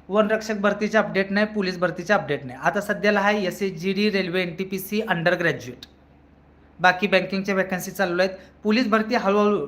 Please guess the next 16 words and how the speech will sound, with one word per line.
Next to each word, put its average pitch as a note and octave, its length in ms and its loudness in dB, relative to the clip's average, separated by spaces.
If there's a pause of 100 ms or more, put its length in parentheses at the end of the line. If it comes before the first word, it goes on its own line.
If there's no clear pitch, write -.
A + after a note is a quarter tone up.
(680)
हां, F#3+ 260 4 (400)
नोव्हेंबर, F#3+ 540 4 (140)
डिसेंबरपर्यंत F#3+ 760 -2
तुम्हाला F#3+ 320 -2
पोलीस F#3 340 -6
भरती, F#3 300 -2
वन F3+ 180 0
विभाग, F3 280 0
तलाठी F3 440 -2
सगळं E3+ 280 -4
दिसेल. A3 260 -6 (1300)
फक्त A#3 240 2 (280)
अभ्यासात B3+ 420 4 (100)
गॅप G3+ 220 4
ठेवू D3+ 120 -10
नका. A2+ 220 -16